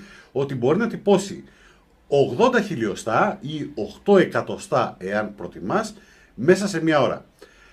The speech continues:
Και από ό,τι είδα σε σχέση με τον ανταγωνισμό του, το νούμερο είναι αρκετά καλό.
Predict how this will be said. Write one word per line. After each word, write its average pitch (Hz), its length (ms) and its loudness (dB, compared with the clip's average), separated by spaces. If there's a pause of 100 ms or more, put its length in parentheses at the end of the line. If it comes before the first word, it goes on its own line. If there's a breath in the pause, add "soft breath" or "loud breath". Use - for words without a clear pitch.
(180 soft breath)
Και 170 100 6
από 151 180 6
ό,τι 220 140 -2
είδα 226 240 2
σε - 80 -4
σχέση 202 260 -6
με 185 80 0
τον 160 120 -2
ανταγωνισμό 127 540 -2
του, 240 140 -4
το 165 140 -2
νούμερο 208 340 2
είναι 208 320 0 (220)
αρκετά 135 540 2
καλό. 104 540 -4